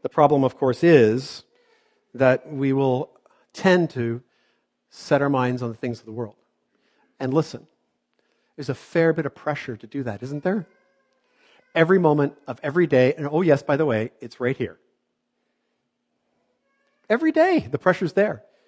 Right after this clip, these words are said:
The temptation's there. The guidance is there. It's the wrong guidance, but it's there. And so really, we are people, day by day,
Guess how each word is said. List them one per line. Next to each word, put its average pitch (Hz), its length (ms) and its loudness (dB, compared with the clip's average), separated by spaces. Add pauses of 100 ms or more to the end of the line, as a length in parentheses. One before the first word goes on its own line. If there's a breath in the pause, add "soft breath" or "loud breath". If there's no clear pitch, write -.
(260)
The - 60 -16
temptation's 170 560 -2
there. 151 320 -2 (960)
The 131 60 -8
guidance 160 680 4
is 131 220 -4
there. 139 420 2 (280)
It's - 100 -20
the - 120 -14
wrong 139 240 0
guidance, 117 440 -4
but 123 100 -8
it's - 140 -14
there. - 300 -20 (1000)
And 131 120 -4
so 156 120 0
really, 151 340 6
we 151 460 0
are 160 180 4
people, 139 480 -4
day 139 220 -2
by 139 200 -2
day, 120 420 -4